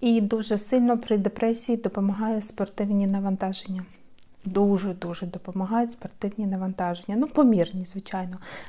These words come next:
не професійний спорт. А, і ще що допомагає, а,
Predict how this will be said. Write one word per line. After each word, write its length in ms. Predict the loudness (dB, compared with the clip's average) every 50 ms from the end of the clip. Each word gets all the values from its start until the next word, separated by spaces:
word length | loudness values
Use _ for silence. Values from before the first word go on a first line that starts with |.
| 0 2
не 100 | 2 2
професійний 760 | 2 0 -2 -2 -2 -4 -4 -4 -4 -4 -4 -2 -4 -6
спорт. 560 | -8 -10 -14 -12 -10 -10 -10 -12 -14 -18 -20 -20 -20 -20 -20 -20 -20 -20 -20 _ _ _ _ _ -18 -18 -16 -16 -16 -16 -18 -18 -18 -18 -20 -20 -20 _ -8 -2
А, 280 | 0 0 2 2 2 0 0 0
і 220 | 2 4 4 2
ще 540 | 2 -2 -6 -8 -8 -2 2 4 6 6 6
що 340 | 4 0 -2 0 2 2 2
допомагає, 1120 | 2 0 -2 -2 0 2 2 2 4 4 4 4 4 4 4 4 6 6 6 4 2 0 -2 -8 -14 -20 -20 -20 -20 -20 -20 -20 -20 -20 -18 -18 -16 -16 -18 -20 -20 _ _ _ _ _ _ -12 -12 -12 -14 -18 -20 -20 -20 -20 -20 -20 -20 -20 -20 -20 _ _ _ -8 -2 2
а, 460 | 4 6 6 6 6 6 4 2